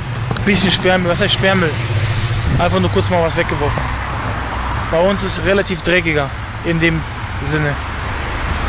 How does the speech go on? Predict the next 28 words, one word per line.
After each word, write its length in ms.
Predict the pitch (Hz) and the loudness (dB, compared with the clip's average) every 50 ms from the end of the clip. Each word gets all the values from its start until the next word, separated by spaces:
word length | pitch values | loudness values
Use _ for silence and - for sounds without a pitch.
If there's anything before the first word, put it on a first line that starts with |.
| - - - - - - - - | -2 -2 -2 0 0 0 0 2
als 240 | 165 165 151 - - | 2 2 2 2 2
hier 100 | 185 175 | 2 2
in 60 | - | 2
Billstedt, 540 | - 170 175 170 - - - 156 147 - - - - - - - - | 4 4 2 4 4 2 2 2 2 2 0 0 2 2 2 2 2
Hamburg. 300 | - 160 - - 151 147 143 - - - - - - - - - - - - - - - - - - - - - - - - - - - - - 156 | 2 2 2 2 2 0 0 0 -2 -2 -2 -2 -2 0 0 0 0 0 0 -2 -2 -2 -2 -2 -4 -4 -4 -4 -6 -6 -4 -4 -4 -4 -2 0 2
Ja, 240 | 196 262 311 311 240 | 2 4 4 4 2
das 120 | 196 - | 2 2
war 80 | 240 226 | 0 0
schon 160 | - - - | 0 0 0
immer 180 | 240 285 294 | 0 2 2
so 120 | 240 233 226 | 4 4 4
mein, 160 | 220 208 208 - - - - 180 | 4 2 2 0 -2 -4 -2 0
mein, 220 | 180 185 190 180 180 | 2 2 2 4 4
mein 200 | 185 185 185 - | 2 2 2 2
Ding 180 | 233 277 294 269 | 2 2 2 2
so, 180 | - 160 143 | 2 2 2
ja, 200 | 147 160 185 202 | 2 4 4 4
also 280 | 175 160 - - - - - - - - - - - - - - - - - - - - - | 2 2 2 2 2 0 0 -4 -6 -6 -8 -8 -10 -8 -8 -6 -6 -4 -6 -6 -6 -6 -2
unterwegs 480 | - - - - 190 185 254 277 - - | 0 2 2 2 2 4 2 2 2 4
sein, 200 | 247 240 240 214 | 4 4 4 4
euch 260 | 175 185 170 - 185 | 2 0 -2 -2 -2
Orte 260 | - 233 247 233 220 | 0 0 2 0 0
zeigen, 360 | - - 196 180 185 185 180 170 | -2 0 2 2 2 2 0 -2
so 140 | 160 156 156 | -2 -4 -4
die 140 | 147 151 151 | -4 -2 0
ganzen, 360 | 160 160 165 - - 165 156 | 0 0 0 0 -2 -4 -4
äh, 420 | 151 156 151 143 143 139 135 131 | -4 -4 -2 -2 -2 -4 -4 -4
Gebäude, 640 | 143 143 131 - 160 190 214 202 196 185 180 175 165 | -4 -4 0 2 2 4 4 4 4 2 2 2 0